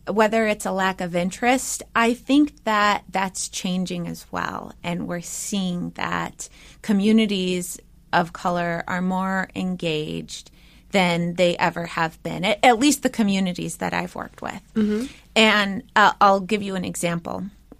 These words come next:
Speaker 1: In two thousand and four, when I was working on the John Kerry campaign, and I was a field organizer, but I was also doing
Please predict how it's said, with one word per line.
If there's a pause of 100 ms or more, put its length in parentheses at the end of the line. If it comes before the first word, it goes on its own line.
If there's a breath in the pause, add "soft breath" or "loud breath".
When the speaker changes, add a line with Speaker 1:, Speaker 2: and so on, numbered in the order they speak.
(580)
Speaker 1:
In
two
thousand
and
four,
when
I
was
working
on
the
John
Kerry
campaign,
and
I
was
a
field
organizer,
but
I
was
also
doing